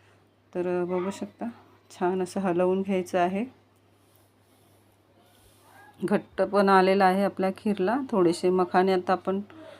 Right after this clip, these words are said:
वरून घालायचे आहेत, मखाण्याचे खीर दिसायला पाहिजे. तर, अ, हे बघा, मखाणे त्यात घालत आहे, ते त्याच्यामध्ये मिक्स होत नाही, असेच दिसतात मखाणे, म्हणून आपण ते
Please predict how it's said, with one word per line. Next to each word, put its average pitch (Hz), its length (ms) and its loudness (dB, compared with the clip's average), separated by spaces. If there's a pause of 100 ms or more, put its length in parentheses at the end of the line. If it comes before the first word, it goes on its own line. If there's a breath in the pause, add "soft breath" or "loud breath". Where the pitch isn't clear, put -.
(200 loud breath)
वरून 185 260 0
घालायचे 196 460 -2
आहेत, 180 300 0
मखाण्याचे 180 680 0
खीर 185 240 -4
दिसायला 185 480 0
पाहिजे. 190 340 -2 (920 soft breath)
तर, 175 420 -2
अ, 175 40 -2 (680 loud breath)
हे 180 80 2
बघा, 165 220 0
मखाणे 175 440 2
त्यात 180 160 -2
घालत 175 420 0
आहे, 190 380 -6 (280 soft breath)
ते 214 80 -2
त्याच्यामध्ये 190 540 2
मिक्स 190 320 -4
होत 196 120 -4 (140)
नाही, 180 200 0
असेच 190 340 -4
दिसतात 175 360 -4 (360)
मखाणे, 170 480 0
म्हणून 190 320 2
आपण 185 300 -2
ते 233 60 0